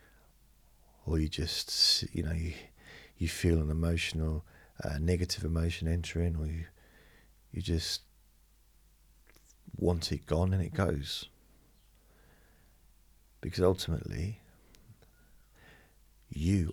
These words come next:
are the most powerful superhuman, superhero, whatever you want to call it, that's ever existed.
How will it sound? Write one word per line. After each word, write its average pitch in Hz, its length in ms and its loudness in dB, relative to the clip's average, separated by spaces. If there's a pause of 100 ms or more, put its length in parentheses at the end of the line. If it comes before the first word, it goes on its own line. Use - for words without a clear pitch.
are 82 480 0 (1500)
the - 80 -4
most 82 260 0
powerful 90 500 0
superhuman, 85 1300 -2 (1000)
superhero, 80 880 2
whatever 85 400 -2
you 87 120 2
want 85 140 2
to 80 60 0
call 80 260 -2
it, - 120 -6 (1400)
that's - 160 -16 (120)
ever 101 220 2
existed. - 600 -4